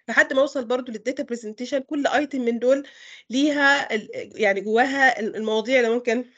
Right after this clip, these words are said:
آه، نتكلم فيها، إزاي هعرض الداتا بتاعتي، إزاي أعمل لها statistical analysis، كل حاجة من الحاجات دي ليها الموضوع بتاعها. آه، في الحقيقة أنا اخترت إن أنا أتكلم معاكم عن،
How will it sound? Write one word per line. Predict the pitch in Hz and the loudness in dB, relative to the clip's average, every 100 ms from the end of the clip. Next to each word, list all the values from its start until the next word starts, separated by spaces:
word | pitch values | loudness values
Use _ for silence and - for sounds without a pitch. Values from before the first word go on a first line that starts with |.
| _ _ - | _ _ -4
آه، | 190 196 | -2 0
نتكلم | 202 - 233 214 | -2 -2 0 -2
فيها، | 214 214 190 | -4 -6 -6
إزاي | 180 214 | -4 0
هعرض | 214 208 | 2 0
الداتا | 185 190 208 | -2 -4 -6
بتاعتي، | 202 190 196 185 | -2 -2 -2 -4
إزاي | 185 220 | 0 0
أعمل | 214 196 | 0 -2
لها | 208 | -4
statistical | 208 196 202 - - 170 | -6 -10 -12 -10 -8 -6
analysis، | 185 190 196 196 214 - - - - - | -2 -2 -4 -10 -14 -18 -20 -20 -20 -6
كل | 277 | 0
حاجة | 269 269 | 2 2
من | 240 | 2
الحاجات | 233 220 226 | 0 -2 -2
دي | 226 | -4
ليها | 226 233 214 | -6 -4 -4
الموضوع | 185 185 226 | -4 -4 -4
بتاعها. | 214 220 226 262 _ _ _ - - - - | 0 0 0 -4 _ _ _ -20 -20 -20 -2
آه، | 202 202 202 | 2 4 2
في | 208 | 0
الحقيقة | 233 285 | 0 2
أنا | 302 | 2
اخترت | - 285 | 2 0
إن | 302 | 2
أنا | 269 | 0
أتكلم | - 277 277 | 0 0 2
معاكم | 240 220 269 269 | 2 2 2 0
عن، | 226 220 240 | 2 2 0